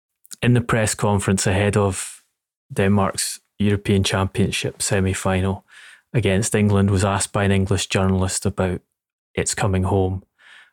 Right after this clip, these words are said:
and, uh, was asked, "What will it mean to you guys to stop it coming home tomorrow night?" And, and I'd urge you to watch the video on this and, and examine the look in Schmeichel's face,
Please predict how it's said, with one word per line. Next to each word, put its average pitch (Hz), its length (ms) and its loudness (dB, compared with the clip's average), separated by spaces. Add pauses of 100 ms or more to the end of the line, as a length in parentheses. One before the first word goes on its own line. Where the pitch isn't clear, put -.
(140)
and, 92 480 0
uh, 92 480 0
was 101 180 0
asked, - 420 -2
"What 107 200 2
will 104 160 2
it 101 100 0
mean 101 280 0
to - 180 -4
you 95 180 0
guys 92 360 -2
to - 80 -6
stop - 360 -4
it - 120 -6
coming 90 280 -4
home 90 260 -2
tomorrow 90 380 -2
night?" 90 320 0
And, 92 200 -4 (100)
and 123 160 -4
I'd 95 220 -2
urge 113 200 0
you 107 80 2
to - 160 -2
watch 98 280 0
the 98 80 -4
video 95 580 0
on 90 120 -2
this - 300 -4
and, 92 360 -2 (100)
and 92 380 0
examine 101 460 0
the 95 80 2
look 101 300 0
in 95 180 -2 (360)
Schmeichel's 92 760 0 (280)
face, - 580 -2